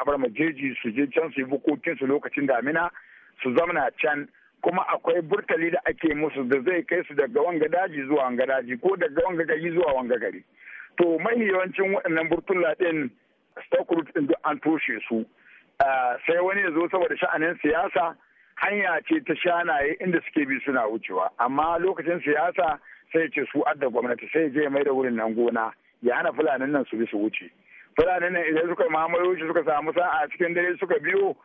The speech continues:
inda hanya ta tsaya, suka ratsa gonar shi, ke ga shi ma in ya gansu nan, wani fitina ya tashi. Wannan shi yake haddasa fitina tsakanin makiyaya da Fulani. Sannan kuma na biyu, su kuma cikin su akwai wanda ba su jin magana.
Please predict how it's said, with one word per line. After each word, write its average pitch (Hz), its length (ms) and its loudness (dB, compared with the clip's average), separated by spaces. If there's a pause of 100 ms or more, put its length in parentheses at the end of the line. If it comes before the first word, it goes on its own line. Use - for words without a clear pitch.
(440)
inda 185 200 0
hanya 170 260 0
ta 165 120 0
tsaya, 190 260 0
suka 175 140 0
ratsa 165 260 0
gonar 165 340 0
shi, 151 80 -4
ke 175 200 2
ga 180 100 0 (100)
shi 190 80 -2
ma 185 180 2
in 190 80 -2
ya 180 140 2
gansu 170 260 0
nan, 147 100 2
wani 156 180 0
fitina 127 280 0
ya 101 260 0
tashi. 107 360 -2
Wannan 156 320 0
shi 151 100 -2
yake 135 200 0
haddasa 120 300 -4
fitina 123 280 -2
tsakanin 123 400 -2
makiyaya 135 400 0
da - 80 -2
Fulani. 95 380 -6 (480)
Sannan 196 280 2
kuma 165 380 0 (120)
na 180 200 0
biyu, 214 340 0 (600)
su 233 140 2
kuma 254 220 0
cikin 247 280 -2
su 202 60 2
akwai 185 260 0
wanda 190 160 -2
ba 175 200 2
su 156 80 -6
jin 147 120 0
magana. 127 320 0